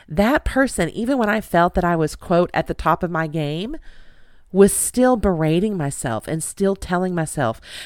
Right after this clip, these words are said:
"No, you gotta get under two hundred. You're not, this is really not worth it unless you get down to at least one seventy. Come on." And so I can look back at those pictures and I can say, "Yeah, whew,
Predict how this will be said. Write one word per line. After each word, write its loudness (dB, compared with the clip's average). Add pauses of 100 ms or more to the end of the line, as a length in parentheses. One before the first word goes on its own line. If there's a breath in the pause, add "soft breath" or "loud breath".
(120 loud breath)
"No, -4
you -4
gotta 0
get -6
under -10
two -10
hundred. -10 (1500)
You're 2
not, -2
this 0
is -10
really 0
not -2
worth -2
it -4
unless -8
you -6
get -10
down -6
to -10
at -12
least -2
one -8
seventy. -4
Come -4
on." -6 (360)
And -2
so 0
I 2
can -2
look -2
back 2
at -4
those -2
pictures 0
and 0
I 0
can -6
say, -2
"Yeah, 0
whew, 2